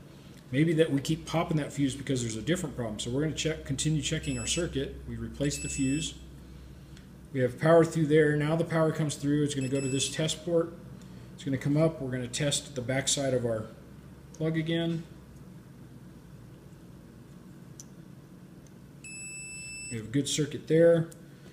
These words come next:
I have an additional test port on this side. We have good power there. We're gonna go to our switch. We have good power coming out into the switch. We're gonna go through our switch. We have good power. And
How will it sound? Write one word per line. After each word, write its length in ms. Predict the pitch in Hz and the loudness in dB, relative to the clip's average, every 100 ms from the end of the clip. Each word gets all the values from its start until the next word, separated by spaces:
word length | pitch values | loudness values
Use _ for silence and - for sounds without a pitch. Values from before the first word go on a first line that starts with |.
| - | -8
I 60 | 135 | -2
have 80 | 131 | 0
an 80 | 127 | 2
additional 400 | 120 156 156 131 | 2 2 2 0
test 320 | 160 151 - | 0 -2 0
port 160 | 160 | 0
on 100 | 131 | 2
this 220 | 131 160 - | 0 2 2
side. 380 | 170 165 160 151 | 2 2 2 0
We 60 | 135 | -2
have 140 | 110 | -2
good 160 | 120 131 | -2 -2
power 280 | 147 135 127 | 0 2 4
there. 420 | 151 170 165 160 - - - - | 6 6 6 2 -8 -18 -18 -8
We're 100 | 135 | -2
gonna 120 | 127 | 0
go 140 | 120 127 | 4 4
to 120 | 120 | 4
our 100 | 110 | 2
switch. 640 | - 160 175 175 - - - - - - | 0 2 2 0 -2 -6 -8 -14 -12 -6
We 80 | 120 | -4
have 100 | 117 | 0
good 160 | 127 | 0
power 220 | 139 131 | 2 0
coming 260 | 120 127 117 - - - | 0 -2 -2 -6 -16 -8
out 220 | 139 - | -6 4
into 180 | 175 190 | 6 6
the 120 | 165 | 4
switch. 520 | 160 170 170 165 - - - - - - | 2 0 -2 -4 -10 -12 -18 -20 -16 -6
We're 80 | 123 | -2
gonna 160 | 117 | 0
go 40 | 113 | 0
through 280 | - 226 185 | 2 6 8
our 80 | |
switch. 520 | - - 151 151 - - 151 | 6 2 -2 -2 -6 -8 -6
We 60 | |
have 120 | 120 | -4
good 200 | 127 151 | -2 -2
power. 380 | 151 151 147 143 - - - - - - - - - | 0 2 2 0 -4 -14 -20 -20 -20 -20 -20 -12 0
And 540 | 131 139 139 139 135 | 2 4 4 2 -2